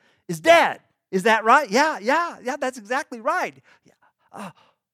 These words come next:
well, I wrote a song like that." "Wh-, what are you talking about?" "Well, it's Habakkuk chapter two, verses six through twenty." I said, "Really?" I said, "Tell me more." He said, "Oh, yeah, it's a,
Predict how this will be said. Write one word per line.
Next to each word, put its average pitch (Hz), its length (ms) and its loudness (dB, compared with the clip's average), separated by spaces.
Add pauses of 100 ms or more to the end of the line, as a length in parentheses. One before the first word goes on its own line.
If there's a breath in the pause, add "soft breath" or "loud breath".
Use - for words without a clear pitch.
(140)
well, 226 140 -6
I 202 160 4
wrote 247 220 4
a - 20 -10
song 330 320 4
like 190 200 -4
that." 160 100 -14
"Wh-, 147 240 -20
what 247 140 -8
are 277 40 -6
you 269 80 -6
talking 311 320 -10
about?" 175 180 -6 (160 loud breath)
"Well, 240 200 4
it's 202 280 -2 (280 soft breath)
Habakkuk 202 560 4
chapter 196 460 0
two, 269 500 -2 (180 loud breath)
verses 214 380 0
six 254 300 -4
through 220 180 -6
twenty." 311 420 2
I 175 80 -6
said, 175 340 -10
"Really?" 330 460 2 (160 loud breath)
I 208 120 2
said, - 260 -6
"Tell 311 260 4
me 233 140 -2
more." 320 560 4 (160 soft breath)
He 208 80 -4
said, 214 160 -4
"Oh, 320 120 2
yeah, 185 300 0 (200 loud breath)
it's 233 180 0
a, 202 140 -2